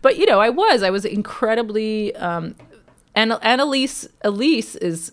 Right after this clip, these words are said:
super duper tough. If you ever have encountered her, which, you know, all of our, um, touring buddies have, she's, she's an insanely strong, tough woman. And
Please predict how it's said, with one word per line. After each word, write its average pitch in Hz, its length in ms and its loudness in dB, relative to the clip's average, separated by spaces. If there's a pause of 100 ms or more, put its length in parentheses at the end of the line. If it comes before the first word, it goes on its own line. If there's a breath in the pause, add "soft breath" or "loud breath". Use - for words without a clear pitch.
super 339 680 0
duper 175 280 -2
tough. 147 260 -2
If 196 160 -4
you 240 160 0
ever 190 480 0 (300)
have 175 240 -2
encountered 165 540 -2
her, 151 180 -2
which, 156 260 -4 (240)
you 160 140 -4
know, 151 200 -6 (360 loud breath)
all 170 140 2
of 160 100 0
our, 156 320 0
um, 151 480 -4
touring 170 340 -2
buddies 151 380 -2
have, 156 400 -2 (420 loud breath)
she's, 370 400 2 (200)
she's 370 320 0
an 202 120 4
insanely 196 1040 -2
strong, 170 640 0
tough 160 340 0
woman. 165 420 -4
And 180 540 -2